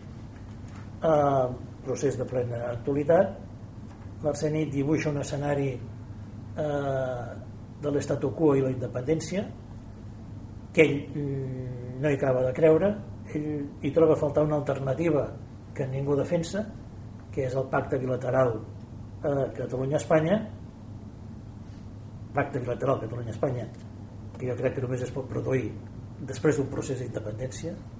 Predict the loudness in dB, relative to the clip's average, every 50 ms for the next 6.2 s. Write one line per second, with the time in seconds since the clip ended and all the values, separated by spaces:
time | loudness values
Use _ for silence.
0 | -14 -14 -14 -14 -14 -12 -12 -10 -8 -6 -4 -4 -4 -4 -2 0 0 0 0 0
1 | 0 2 2 2 2 0 -2 -4 -2 0 2 2 4 4 2 2 0 -2 -2 0
2 | 0 2 2 2 2 2 0 -2 -6 -10 -12 -10 -10 -10 -10 -12 -12 -12 -12 -12
3 | -10 -8 -6 -4 -4 0 2 4 4 4 4 2 2 2 2 2 2 0 0 2
4 | 4 6 6 6 6 2 -2 -8 -10 -10 -10 -10 -8 -4 -2 -2 0 0 0 -2
5 | -2 -4 -4 -6 -6 -8 -8 -10 -10 -12 -12 -10 -6 -4 -4 -2 2 4 4 4
6 | 4 2 0 0